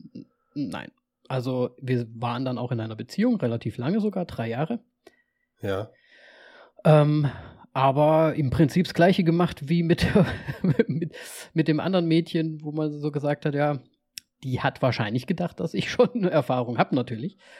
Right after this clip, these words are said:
Speaker 1: Und
Speaker 2: Oh.
Speaker 1: fake it till you make it, ne? Und es war echt so regelrecht, man lag so im Bett, man wusste, also Danny Brain war full on.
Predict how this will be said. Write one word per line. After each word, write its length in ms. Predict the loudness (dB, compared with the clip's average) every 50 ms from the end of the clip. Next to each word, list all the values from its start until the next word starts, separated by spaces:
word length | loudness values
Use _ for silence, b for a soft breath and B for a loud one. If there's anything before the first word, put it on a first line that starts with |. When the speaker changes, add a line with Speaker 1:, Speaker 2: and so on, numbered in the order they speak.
| b b b b b b b b b b b _ _
Speaker 1:
Und 220 | -6 -4 -2 0 0
Speaker 2:
Oh. 400 | 0 0 -2 -4 -4 -8 -12 -14 -16 -12 -12 -12
Speaker 1:
fake 420 | -12 -4 0 2 2 2 2 2
it 140 | 0 2 4
till 140 | 4 4 6
you 140 | 6 4 4
make 340 | 4 4 4 4 2 2
it, 120 | 0 0 2
ne? 200 | 2 2 2 0 -2 b b b b b b b b b b _
Und 140 | -2 0 0
es 160 | 0 2 2
war 160 | 2 4 4
echt 240 | 2 0 0 -2 -6
so 500 | -4 -2 0 0 0 0 -2 -2 -4 -8 -8 -4 -4
regelrecht, 680 | 0 2 2 2 2 0 -2 0 -2 -2 -2 -2 -4 -4
man 160 | -2 0 0
lag 220 | 0 0 0 0
so 140 | -2 -4 -4
im 140 | -4 -2 0
Bett, 380 | 2 2 2 2 -2 -8 -20 _ _ b b b b b b b b _
man 240 | -2 -2 0 0 0
wusste, 600 | 0 0 0 -2 -2 0 2 2 2 2 0 -4 _ -6
also 460 | -4 -2 0 0 0 0 0 -2 -6 _
Danny 460 | -14 -14 -4 2 4 4 6 6 4 2
Brain 420 | 4 4 6 6 6 4 4 2
war 200 | 2 2 2 0
full 320 | -2 0 2 4 4 4 4
on. 360 | 2 0 0 2 2 0 0